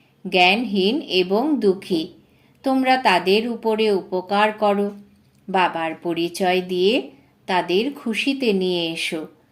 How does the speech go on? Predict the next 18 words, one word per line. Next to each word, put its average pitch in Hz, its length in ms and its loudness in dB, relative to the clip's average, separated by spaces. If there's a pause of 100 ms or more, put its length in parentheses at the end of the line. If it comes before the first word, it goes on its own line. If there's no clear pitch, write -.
(260)
তাদের 175 540 0
চোখ 233 360 -2
খোলো।" 170 480 -2 (840)
আজকের 180 600 0
মুরলির 170 540 -4
প্রশ্ন, 175 640 -4 (680)
"যে 247 220 2
কোনো 269 380 0
সেন্টারের 180 800 2 (320)
বৃদ্ধির 208 760 2
আধার 180 440 0 (140)
কি?" 151 300 -6 (680)
উত্তর, 190 500 -2 (680)
নিঃস্বার্থভাবে 254 1200 0
সত্য 208 440 -2
হৃদয় 190 540 2
দিয়ে 185 340 -2
সেবা। 170 500 -2